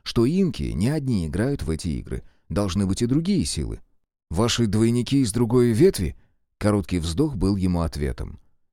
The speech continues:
"Если бы. Пока нам не встречалась эволюция, подобная нашей. Мы продолжаем искать, вовсе не считая дар нашего народа уникальным.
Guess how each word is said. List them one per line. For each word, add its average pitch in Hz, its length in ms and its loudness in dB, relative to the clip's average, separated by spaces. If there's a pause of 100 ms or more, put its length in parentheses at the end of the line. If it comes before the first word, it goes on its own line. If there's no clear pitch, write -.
"Если 76 720 -2
бы. 57 320 -6 (400)
Пока 113 440 2
нам 120 240 0
не 113 120 2
встречалась 92 840 -2
эволюция, 87 720 -2
подобная 80 760 -2
нашей. 58 600 -6 (380)
Мы 104 240 0
продолжаем 110 760 0
искать, 98 580 -4 (220)
вовсе 98 480 -2
не 98 160 0
считая 95 480 -2
дар 80 260 -2
нашего 80 420 -4
народа 82 400 -2
уникальным. 85 840 -2